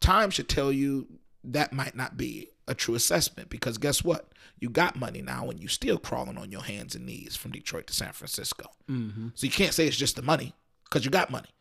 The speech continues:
Speaker 2: Right.
Speaker 1: So now you have to revisit this assessment that you have of yourself, that I'll do it because I like money. You got money,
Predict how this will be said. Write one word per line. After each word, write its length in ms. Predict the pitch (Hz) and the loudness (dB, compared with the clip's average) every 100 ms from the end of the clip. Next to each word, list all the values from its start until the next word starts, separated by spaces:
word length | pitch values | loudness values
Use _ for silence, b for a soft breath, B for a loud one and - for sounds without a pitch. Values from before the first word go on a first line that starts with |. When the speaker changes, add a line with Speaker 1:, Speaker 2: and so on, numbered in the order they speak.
| _ - | _ -12
Speaker 2:
Right. 300 | 85 110 156 - _ _ | -8 -6 -8 -18 _ _
Speaker 1:
So 420 | - 156 143 - b b _ _ _ _ _ | 6 8 8 4 b b _ _ _ _ _
now 280 | 135 156 165 | 4 8 8
you 140 | 156 143 | 8 6
have 200 | 117 - | 4 4
to 140 | 151 120 | 0 4
revisit 680 | 180 165 147 220 - - - - - | 4 4 6 6 4 -4 -12 -10 0
this 180 | 156 - | 0 2
assessment 720 | - - 196 - - - - - | 2 2 2 2 0 -4 -10 -8
that 180 | - - | -6 -4
you 80 | 123 | -4
have 280 | 175 233 | 0 0
of 120 | 175 - | -2 -6
yourself, 440 | 123 - 120 123 - B B | -4 -2 -2 -6 -10 B B
that 100 | 123 | -2
I'll 180 | 117 127 - | -2 2 8
do 220 | 185 - | 10 8
it 160 | - | 2
because 360 | - - - 127 | -4 0 2 2
I 60 | 123 | 0
like 240 | 104 98 | -4 -4
money. 280 | 147 165 - - b | -2 -2 -4 -16 b
You 120 | - | -12
got 320 | 110 - - 131 | 0 2 2 0
money, 320 | 123 135 | -4 -4